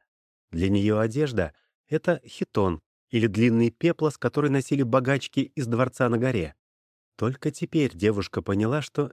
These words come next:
никакие не богачки, царские жены с Лесбоса, а самое, что ни на есть, нищая деревенщина. Дочери Агамемнона, Иванасса, Клитемнестра носили платья до того яркие и искусно пошитые, что Фиано чуть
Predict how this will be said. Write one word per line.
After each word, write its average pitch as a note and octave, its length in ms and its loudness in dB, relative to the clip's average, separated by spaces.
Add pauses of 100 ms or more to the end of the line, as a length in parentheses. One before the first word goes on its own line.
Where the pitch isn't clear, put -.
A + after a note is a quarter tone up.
(140)
никакие F3+ 540 -2
не F#3 120 2
богачки, D#3+ 760 -2
царские - 520 -4
жены D3 320 2
с - 80 -14
Лесбоса, F2 540 -2 (260)
а D#2 160 -10
самое, E3+ 560 -4
что - 180 -6
ни C3+ 120 4
на C3 140 2
есть, A#2 460 0
нищая A2+ 540 2
деревенщина. F#2+ 880 -2 (520)
Дочери F#2+ 760 -4
Агамемнона, F#2+ 800 0 (280)
Иванасса, G#2 840 0
Клитемнестра A#2+ 880 -2 (120)
носили G#2 600 -2
платья C#3+ 520 -4
до G#2 200 -2
того D#3+ 320 0
яркие A2+ 560 0
и B2+ 200 0
искусно A#2+ 440 -4
пошитые, B2 580 0 (300)
что - 320 -4
Фиано E3 400 0
чуть - 280 -6